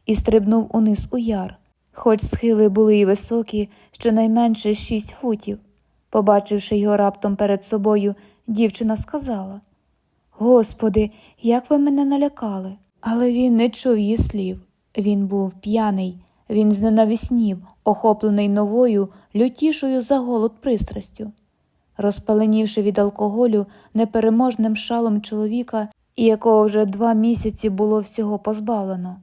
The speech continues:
А тепер він, п'яний, молодий, запальний, горів усіма хотіннями, закладеними від природи в дужу плоть самців. Дівчина сахнулась,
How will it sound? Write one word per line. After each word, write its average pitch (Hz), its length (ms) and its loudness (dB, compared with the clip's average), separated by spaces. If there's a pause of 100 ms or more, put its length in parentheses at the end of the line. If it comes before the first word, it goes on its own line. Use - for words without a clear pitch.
(340)
А 190 140 -6
тепер 190 420 -2
він, 202 340 -2 (340)
п'яний, 208 560 2
молодий, 202 720 0 (220)
запальний, 214 840 2 (260)
горів 208 380 2
усіма 208 400 0
хотіннями, 196 720 -6 (300)
закладеними 233 840 0
від 214 200 -2
природи 208 600 -2 (240)
в 208 140 2
дужу 208 340 2
плоть 208 340 -2
самців. 202 600 -6 (760)
Дівчина 214 520 2
сахнулась, 208 800 -4